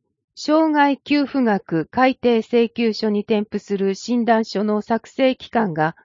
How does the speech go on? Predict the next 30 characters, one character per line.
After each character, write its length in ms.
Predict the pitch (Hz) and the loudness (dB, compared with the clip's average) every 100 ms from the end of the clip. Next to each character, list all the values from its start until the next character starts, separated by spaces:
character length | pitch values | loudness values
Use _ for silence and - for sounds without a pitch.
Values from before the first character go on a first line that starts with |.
| _ _ _ _ | _ _ _ _
提 240 | 262 269 285 | 2 4 2
出 300 | - - 262 | -4 -8 -6
す 160 | 269 | -4
る 120 | 254 | -4
日 140 | 240 254 | -2 -2
の 280 | 208 165 - | 0 -2 -4
一 200 | 208 233 | -8 -6
ヶ 160 | - 277 | -2 0
月 280 | 285 - 269 | 0 0 0
前 280 | 254 240 | 2 2
以 120 | 240 254 | 2 2
内 220 | 233 202 | 0 0
か 160 | - | -2
ら 200 | 170 170 - _ _ _ | 0 -2 -4 _ _ _
三 300 | - 277 285 | -2 0 2
ヶ 160 | 285 | 2
月 280 | 262 269 269 | 2 0 0
前 280 | 247 247 233 | 0 2 2
以 120 | 240 | 0
内 280 | 247 220 170 | 0 0 -2
へ 200 | 147 - | -4 -8
拡 260 | - 180 202 | -8 -6 -2
大 200 | 196 196 | 0 0
さ 160 | - 170 | -2 -4
れ 100 | 170 | -2
ま 120 | 165 | -6
し 160 | - | -8
た。 220 | - 127 - _ _ _ _ _ _ _ _ _ _ _ _ | -8 -8 -8 _ _ _ _ _ _ _ _ _ _ _ _
な 260 | 240 262 190 | -2 0 -2
お、 140 | 190 | -6